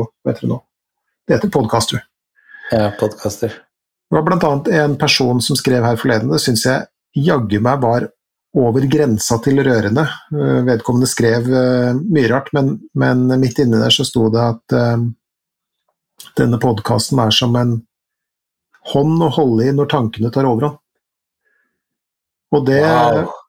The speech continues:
Speaker 1: det synes jeg var veldig fint, eh, formulert og veldig fint, eh, sagt. Eh,
Speaker 2: Ja, det
Speaker 1: og så
Speaker 2: var veldig fint sagt.
Speaker 1: Ja, og så var det veldig, da, da tenkte jeg sånn, ja, men der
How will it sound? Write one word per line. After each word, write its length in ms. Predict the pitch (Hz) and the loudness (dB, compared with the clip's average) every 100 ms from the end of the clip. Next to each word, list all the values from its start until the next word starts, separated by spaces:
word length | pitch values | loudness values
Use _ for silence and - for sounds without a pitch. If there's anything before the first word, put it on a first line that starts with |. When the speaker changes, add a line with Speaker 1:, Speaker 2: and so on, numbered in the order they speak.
| - | -2
Speaker 1:
det 220 | 139 156 | 2 2
synes 220 | 151 127 143 | 2 0 2
jeg 80 | 135 | 2
var 120 | 135 | 2
veldig 240 | 127 113 | 0 0
fint, 440 | 123 120 113 - - | 0 0 0 -4 0
eh, 560 | 123 123 120 120 120 120 | 0 2 0 0 0 0
formulert 500 | 143 123 120 131 143 | 0 0 2 0 0
og 60 | 135 | 0
veldig 280 | 110 117 113 | 2 0 0
fint, 280 | 110 107 - - | 0 -2 -4 0
eh, 120 | 110 | 0
sagt. 420 | 113 247 - - - - - _ _ - | 2 0 -2 -10 -14 -16 -20 _ _ -4
Eh, 40 | |
Speaker 2:
Ja, 260 | 151 143 139 | 0 2 2
det 100 | 123 | 0
Speaker 1:
og 60 | 113 | 2
så 100 | 127 | 2
Speaker 2:
var 120 | 123 | 2
veldig 240 | 101 101 92 | 0 -2 -2
fint 200 | 101 101 | -2 -2
sagt. 400 | 147 139 - - 110 - | -2 -2 -10 -12 -16 -4
Speaker 1:
Ja, 300 | 143 160 180 | 0 0 0
og 60 | 151 | 0
så 120 | 160 | 0
var 120 | 151 | 0
det 100 | 147 | 2
veldig, 360 | 147 123 151 143 | 0 0 -2 0
da, 200 | 175 180 | 0 -2
da 160 | - 170 165 165 170 | 0 0 2 0 -2
tenkte 240 | 170 123 120 | -2 0 0
jeg 40 | |
sånn, 200 | 123 117 | 0 0
ja, 140 | 202 311 _ | 0 -2 _
men 180 | 170 175 | 0 2
der 220 | 165 170 | 2 2